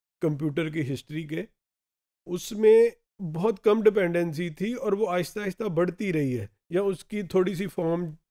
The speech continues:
जो, या शेप चेंज हुई। लेकिन अब जिस दौर में हम हैं, ये बढ़ता जाएगा वक्त के साथ। इसका impact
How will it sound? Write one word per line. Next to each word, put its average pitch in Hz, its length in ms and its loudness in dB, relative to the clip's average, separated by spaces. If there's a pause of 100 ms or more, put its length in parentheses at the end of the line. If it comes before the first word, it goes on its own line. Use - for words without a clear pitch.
(140)
जो, 170 160 2
या 170 140 0
शेप 165 380 -2
चेंज 175 280 -2
हुई। 185 200 -4 (360)
लेकिन 208 180 -8 (120)
अब 277 160 -4
जिस 220 220 -2
दौर 180 300 6
में 202 140 0
हम 175 260 0
हैं, 180 100 0
ये 220 340 -2
बढ़ता 208 520 0
जाएगा 185 340 0
वक्त 147 320 -2
के 156 100 -6
साथ। 156 260 -4
इसका 175 280 -8
impact 196 460 -4